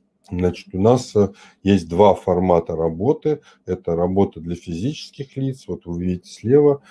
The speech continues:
э, каждый из вас может подписаться. Это, в принципе, не очень дорого. За год, э, несколько сотен рублей.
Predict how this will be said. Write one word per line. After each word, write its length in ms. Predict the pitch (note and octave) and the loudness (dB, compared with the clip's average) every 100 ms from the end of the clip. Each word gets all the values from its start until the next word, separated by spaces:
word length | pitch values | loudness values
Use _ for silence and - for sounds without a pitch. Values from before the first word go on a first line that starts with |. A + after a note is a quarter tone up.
| - _ - | -20 _ -6
э, 840 | F2 E2 D#2+ D#2+ E2 F2+ - - - _ _ _ _ | -2 -2 0 -2 -4 -6 -8 -10 -12 _ _ _ _
каждый 400 | - G2 F2 F2 | 2 2 4 0
из 80 | D#2+ | 2
вас 300 | F#2 F#2 - | 4 4 2
может 340 | F#2 F2 D#2+ - | 2 2 2 -6
подписаться. 920 | G#2 - - - C#3 D#3+ - D3 C#3+ - _ _ | -14 -12 -8 2 4 4 0 -4 -4 -14 _ _
Это, 440 | G2+ G2+ - E2+ D#2+ | -4 -4 -2 -2 -2
в 80 | - | -4
принципе, 440 | F2+ E2+ _ E2+ | -4 -4 _ -8
не 380 | E2 E2 D#2+ F#2 | -6 -4 -2 -2
очень 360 | F2 - E2+ | -2 -4 -6
дорого. 920 | E2+ C#3+ C#3+ C3 B2+ B2 A#2+ A#2 A#2 - - - _ _ _ _ _ _ G2 G2+ G2+ G2+ _ _ _ _ | 2 4 4 2 2 4 4 4 0 -6 -20 -20 _ _ _ _ _ _ -20 -20 -20 -20 _ _ _ _
За 260 | E2+ F2 | -8 -6
год, 300 | E2 F#2+ G#2 - | 0 2 2 0
э, 360 | F2 F2 E2 E2 - _ _ _ _ _ _ - G2 - - - - - _ - _ | -4 -2 0 -4 -8 _ _ _ _ _ _ -20 -20 -20 -20 -18 -18 -18 _ -20 _
несколько 520 | F2+ F#2 F#2 E2+ - | -2 -2 -4 -14 -16
сотен 400 | - F#2 F2 E2 | -6 -4 -4 -4
рублей. 500 | D#2+ D#2+ G2+ C3+ C#3 | -6 -4 2 4 4